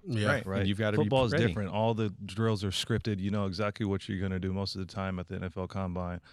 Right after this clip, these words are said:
Speaker 3: The weightlifting's scripted. You know you're gonna jump broad, all those things. We already know what we're gonna do,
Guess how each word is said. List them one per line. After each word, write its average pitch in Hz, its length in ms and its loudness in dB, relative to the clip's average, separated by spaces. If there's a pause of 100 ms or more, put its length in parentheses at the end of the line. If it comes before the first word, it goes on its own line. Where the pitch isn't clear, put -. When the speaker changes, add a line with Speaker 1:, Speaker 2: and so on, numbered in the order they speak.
(160)
Speaker 3:
The 90 60 -8
weightlifting's 104 600 0
scripted. 95 360 -6
You 95 80 -4
know 95 160 -4
you're 90 160 -4
gonna 95 220 -4
jump 101 420 -2 (280)
broad, 95 480 0
all 104 260 0
those 104 180 -2
things. 95 140 -6
We 113 100 2
already 113 220 4
know 110 160 2
what 95 100 -4
we're 90 160 -8
gonna 85 200 -6
do, 78 240 -10